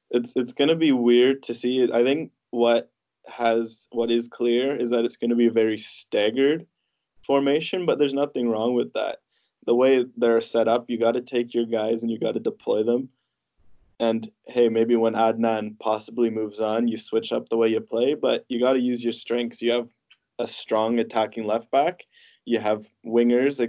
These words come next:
'cause if not Milinkovic, Reyna will probably play the left.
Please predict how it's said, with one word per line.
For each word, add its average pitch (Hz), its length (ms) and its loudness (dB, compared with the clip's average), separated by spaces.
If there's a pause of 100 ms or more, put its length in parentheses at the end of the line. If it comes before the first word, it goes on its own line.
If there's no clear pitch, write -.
'cause 113 120 -8
if 120 140 0
not 135 240 0
Milinkovic, 120 720 -2
Reyna 117 360 2
will 127 120 2
probably 123 320 -2
play 120 180 -2
the 120 100 2
left. 117 380 0